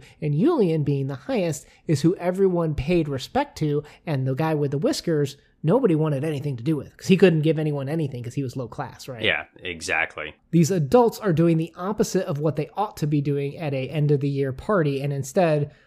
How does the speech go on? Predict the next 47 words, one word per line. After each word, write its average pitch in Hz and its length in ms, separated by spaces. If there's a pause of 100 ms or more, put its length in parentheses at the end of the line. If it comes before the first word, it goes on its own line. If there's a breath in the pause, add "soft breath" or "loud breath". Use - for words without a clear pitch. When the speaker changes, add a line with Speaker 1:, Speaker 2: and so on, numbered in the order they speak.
(140 soft breath)
Speaker 1:
focusing 165 500
on 123 180
greed, 175 600
focusing 147 460
on 123 100
self-interested 143 880
items. - 540 (160)
Speaker 2:
Something 87 260
new 107 320
and 87 100
why 87 120
we 87 100
wanted 85 200
to 80 40
read 101 220
these 90 180
stories 85 400
is 82 100
because 85 440 (180 loud breath)
you 98 140
would 87 100
think 120 260
at 101 120
this 92 160
point 90 340
there 90 80
would 82 100
be 85 100
some 87 260
twist - 400
through 101 100
the 85 100
story 87 400
where 85 180
people 90 280
would 85 100
learn 104 400
about 87 320
this 82 300 (240 loud breath)
and 92 180
think, 87 220
"Oh, 131 160
there's 104 240
more 117 380
than 101 100
advancing 92 600
up 92 300